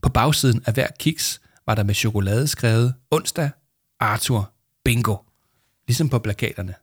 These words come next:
"De smager godt," sagde Arthur, der ligesom Victoria og Jama havde taget en kiks fra æsken.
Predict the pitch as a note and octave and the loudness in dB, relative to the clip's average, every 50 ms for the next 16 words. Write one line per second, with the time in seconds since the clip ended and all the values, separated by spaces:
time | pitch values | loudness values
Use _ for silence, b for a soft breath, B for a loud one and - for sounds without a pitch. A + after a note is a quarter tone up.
0 | _ _ _ _ _ _ _ _ _ _ _ _ _ _ _ _ _ _ _ _ | _ _ _ _ _ _ _ _ _ _ _ _ _ _ _ _ _ _ _ _
1 | _ _ _ _ _ - A#2 G#2 A2+ G#2 F#2+ F2+ F#2 - G#2 A2 C3 C3+ - - | _ _ _ _ _ -2 -2 0 2 0 0 -2 -4 -2 0 0 0 -2 -4 -6
2 | - A2 G#2 G#2+ - - G#2 G#2+ A2 - A#2 G2+ G2 A2 - - A2 A2+ A2+ A#2+ | -4 -4 -2 -2 -4 -4 -4 -4 -2 -2 -2 -4 -4 -4 -2 -2 0 2 2 2
3 | A2+ G#2 G#2+ G2+ - - - C3 A#2 A2 G#2 G2 - - - A2 G#2 G2+ G2+ G#2 | 0 0 -2 -4 -6 -4 -2 -2 -2 -2 -2 -4 -4 -4 -4 -4 -2 -2 -2 -2
4 | A2 A#2 A2 G#2+ A2+ G#2+ - - G2 G2+ G#2+ G#2 - A2 G2+ - - - - - | -2 -2 -2 -4 -6 -8 -8 -6 -4 -4 -4 -4 -4 -6 -6 -6 -8 -10 -8 -6
5 | G2+ G2 - - - G2 | -6 -8 -8 -8 -10 -10